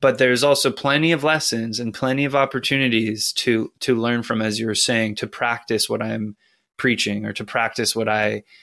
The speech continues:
what my ideal is with this, with this partner who's very much like a, a training person. And then lastly, I wanna just finish up with this idea of cheating with God, because I just remember this one conversation where I was basically saying that to, to my,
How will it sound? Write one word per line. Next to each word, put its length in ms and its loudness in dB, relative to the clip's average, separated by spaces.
what 180 2
my 240 0
ideal 460 0
is 260 -2
with 300 0
this, 320 -6
with 240 -4
this 140 -6
partner 400 -4
who's 320 -6
very 200 0
much 280 -2
like 160 -4
a, 100 -2
a 80 -2
training 520 -2
person. 500 -2
And 120 0
then 120 2
lastly, 420 2
I 60 4
wanna 200 0
just 200 -2
finish 320 0
up 120 2
with 120 -6
this 180 -4
idea 300 2
of 80 -8
cheating 720 2
with 200 -4
God, 400 2
because 280 2
I 60 4
just 140 0
remember 260 2
this 140 2
one 140 2
conversation 600 2
where 120 4
I 80 4
was 160 2
basically 480 2
saying 340 2
that 240 -2
to, 280 4
to 140 -6
my, 380 -2